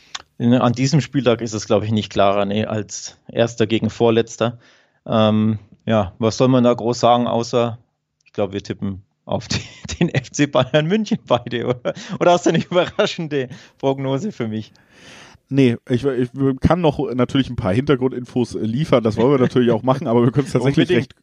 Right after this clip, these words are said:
Speaker 2: kurz halten, weil so viel gibt's. Mainz ist, äh, ähnlich schlecht drauf fast wie die Schalke, hat jetzt auch, äh, Jan-Moritz Lichte wieder entlassen, also den
Speaker 1: Ja,
Speaker 2: zweiten
Speaker 1: ja.
Speaker 2: Trainer. Wir werden jetzt, äh,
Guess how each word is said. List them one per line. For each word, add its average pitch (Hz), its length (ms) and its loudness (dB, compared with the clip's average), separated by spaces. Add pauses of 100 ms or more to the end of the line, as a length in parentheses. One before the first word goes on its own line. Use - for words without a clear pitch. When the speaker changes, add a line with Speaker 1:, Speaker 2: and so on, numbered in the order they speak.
(160)
Speaker 2:
kurz 131 240 -2
halten, 127 200 2
weil 120 100 2
so 127 120 -2
viel 131 200 2 (380)
gibt's. - 240 -8
Mainz 120 380 0
ist, 135 180 -6
äh, 107 200 -8 (600)
ähnlich 175 340 0
schlecht - 280 -4
drauf 127 220 2
fast - 240 -2
wie 127 60 0
die 123 80 -4
Schalke, 123 440 2
hat 127 140 -4
jetzt - 140 -6
auch, 139 320 0
äh, 117 200 0
Jan-Moritz 120 500 -2
Lichte 120 420 0
wieder 127 280 0
entlassen, 117 560 0
also 110 240 -2
den 110 120 -6
Speaker 1:
Ja, 120 80 -2
Speaker 2:
zweiten 117 320 2
Speaker 1:
ja. 117 100 -8
Speaker 2:
Trainer. 123 280 2 (460)
Wir 117 120 2
werden 123 180 2
jetzt, - 400 0
äh, 113 380 -4